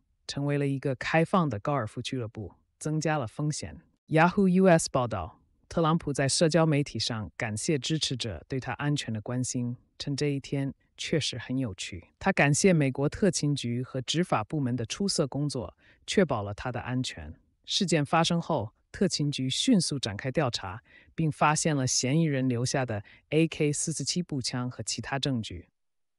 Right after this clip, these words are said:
尽管特朗普的竞选团队表示他安全无恙，但这一事件仍然引发了关于政治暴力的广泛讨论。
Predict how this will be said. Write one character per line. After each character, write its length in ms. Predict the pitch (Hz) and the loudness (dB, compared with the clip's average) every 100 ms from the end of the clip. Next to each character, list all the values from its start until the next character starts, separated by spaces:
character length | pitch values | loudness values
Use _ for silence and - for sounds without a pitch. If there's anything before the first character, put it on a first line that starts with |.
| _ _ _ | _ _ _
尽 180 | - 202 | 2 4
管 200 | 165 147 | 6 4
特 160 | - | 4
朗 180 | 180 165 | 4 4
普 140 | 175 131 | 2 -2
的 100 | 123 | -2
竞 180 | 170 | 0
选 160 | 147 113 | 0 -2
团 220 | 110 113 | -4 -4
队 140 | 139 135 | -2 -2
表 180 | 113 | -4
示 320 | 92 - 117 - - _ | -4 -4 -6 -8 -18 _
他 140 | - | -6
安 260 | - 170 185 | 2 4 4
全 240 | - 120 | 4 -2
无 160 | 117 135 | -2 0
恙， 320 | 160 120 - _ _ _ | 0 0 -6 _ _ _
但 160 | 165 165 | 0 2
这 100 | 180 | 4
一 100 | 165 | 4
事 240 | - 170 | 4 2
件 220 | 139 135 | 2 0
仍 100 | 117 | 0
然 220 | 135 135 139 | 0 0 0
引 140 | 104 | -2
发 240 | - 139 | -2 -2
了 100 | 127 | -2
关 180 | 110 131 | -2 0
于 120 | 131 | 0
政 240 | 120 170 139 | 2 2 0
治 100 | 113 | -2
暴 300 | 110 151 135 | 0 2 2
力 120 | 123 | -2
的 140 | 107 | -6
广 240 | 101 98 98 | -6 -8 -6
泛 220 | - 143 | -2 -2
讨 180 | - 85 | -4 -6
论。 240 | 117 120 | -6 -6